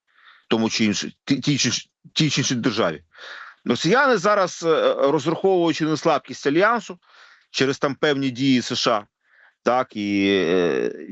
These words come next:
ті заяви, які там раніше робив Дональд Трамп і Джей Ді Венс, я маю на увазі його промова на Мюнхенській конференції минулого року, вони вважають, що Альянс слабкий.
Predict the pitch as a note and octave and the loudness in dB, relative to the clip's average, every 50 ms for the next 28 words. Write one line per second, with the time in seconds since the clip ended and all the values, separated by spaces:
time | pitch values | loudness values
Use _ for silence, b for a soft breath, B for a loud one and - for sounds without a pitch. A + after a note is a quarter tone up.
0 | - - - A2 G#2 C3 C3+ C3+ B2+ B2 A#2 A#2 - - G2+ A2+ G2+ A2 A#2 A#2 | -10 -4 -2 0 2 2 2 2 2 0 0 -2 -6 -6 -6 -4 -2 -2 0 0
1 | B2 B2 G#2+ - - A2+ A2+ G#2+ A2+ A2+ G2+ A#2+ A#2 A2+ A2+ G#2 - D3+ F3 G3 | 0 0 0 0 0 0 0 2 0 0 0 0 -2 -2 -4 -2 -2 -2 0 0
2 | G3 F3 C#3 A#2 G2 F#2 F2 F#2+ A#2+ A#2 G#2 G2+ A2 A#2+ D#3 F#3 F3+ E3+ - - | -2 -2 -4 -8 -8 -6 -2 -2 -2 -2 0 0 0 2 2 0 0 -2 -4 -4
3 | A#2+ A#2 A#2+ A2+ G#2+ G#2+ G#2+ G#2+ A2 A2 A2 G2+ F#2 G#2 F#2 G2 G2 F#2+ F#2 F2 | -2 0 0 0 0 -2 0 0 2 2 0 0 -2 -6 -2 0 2 2 2 0
4 | E2+ D#2+ D#2 D2+ - - - _ _ _ _ _ _ _ - G#2+ G#2 G2+ G#2 G2+ | -2 -4 -8 -14 -14 -16 -18 _ _ _ _ _ _ _ -4 -2 0 0 0 2
5 | F#2+ F#2 F2+ F#2 F#2 G#2+ A2+ G2+ - - - - - - - - A2+ G#2+ G#2 F#2+ | 2 0 0 0 0 0 0 0 -2 -6 -8 -6 -6 -6 -4 -2 -2 -2 -2 -4
6 | - - G#2 C3 E3+ F3+ E3 D3+ D3 C3+ A2+ - - - B B B B B B | -4 -2 -2 0 0 2 0 0 0 0 -2 -4 -6 -16 B B B B B B
7 | B B B B - - A2 C#3 A3 C4+ B3 A3 E3+ G3 G#3 G#3 G3+ F3+ - - | B B B B -4 -2 -2 0 2 2 2 2 2 4 2 2 2 0 0 0
8 | E3+ E3 E3+ E3+ E3 D#3 - D#3+ D3 - - - F#2+ D2+ | 0 2 2 0 0 -2 -4 -6 -6 -6 -6 -8 -8 -8